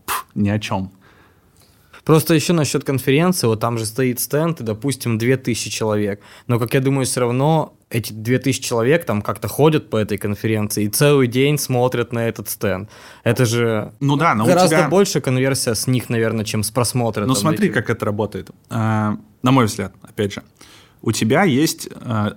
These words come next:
Speaker 1: твой стенд. Он один из десяти ещё, какие-, какие-то больше, какие-то меньше, как-, какие-то светятся ярко, какие-то тускло, но тем не менее,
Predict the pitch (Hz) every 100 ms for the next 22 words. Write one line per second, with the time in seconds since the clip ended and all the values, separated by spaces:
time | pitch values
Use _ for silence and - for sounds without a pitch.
0 | - 135 151 - 101 95 - 123 160 -
1 | 117 113 151 143 120 131 123 - - 120
2 | 120 120 - 151 123 113 - 113 - -
3 | 104 143 139 123 151 127 113 131 196 -
4 | 117 110 113 113 113 165 185 - 110 -
5 | 120 - 127 - 123 120 - 113 107 151
6 | 202 - 113 - 143 143 - 175 - 123
7 | 104 127 131 120 117 185 180